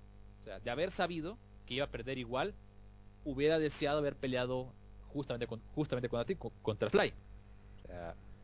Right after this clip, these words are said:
este, ah, y, y pues, básicamente, me, me, me gustó ba-, bastante la in-, eh, el personaje de Crocodile, porque ti-, después dice, "¿Sabes qué? Mira, no tengo ningún tipo de rencor personal contra ti. Eh, eso fueron órdenes, y aparte,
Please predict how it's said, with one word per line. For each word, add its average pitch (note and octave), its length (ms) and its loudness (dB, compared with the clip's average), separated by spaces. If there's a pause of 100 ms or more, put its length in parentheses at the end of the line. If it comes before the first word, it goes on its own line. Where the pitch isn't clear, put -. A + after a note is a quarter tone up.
(220)
este, F#2+ 640 0
ah, F2+ 340 4
y, G#2+ 140 -2
y C3 120 2
pues, A#2 320 6 (300)
básicamente, D#3+ 500 0 (220)
me, E3 120 2
me, F3 100 -4
me F#3 120 -2
gustó F3+ 300 -2 (180)
ba-, C#3+ 160 4
bastante D#3 520 0
la A2+ 240 2
in-, G#2+ 280 -8
eh, G2+ 340 -2
el G2+ 200 -2 (160)
personaje C3 420 0
de A#2 120 0
Crocodile, G#2+ 280 -2
porque D#3 200 -6
ti-, E3 100 -10 (160)
después D3 260 0
dice, D#3 80 -4
"¿Sabes G3 200 6
qué? A3+ 120 -2
Mira, A#3 220 2 (840)
no E3 220 6
tengo G3 280 4
ningún D3 200 -4
tipo D3 240 -2
de A2+ 120 2
rencor G2+ 360 0
personal A#2 500 2
contra G#2 360 -2
ti. C#3+ 280 -4 (1160)
Eh, F2+ 300 -4
eso A2 180 -4
fueron D3 260 8
órdenes, F3+ 400 8
y - 20 2
aparte, C3+ 400 2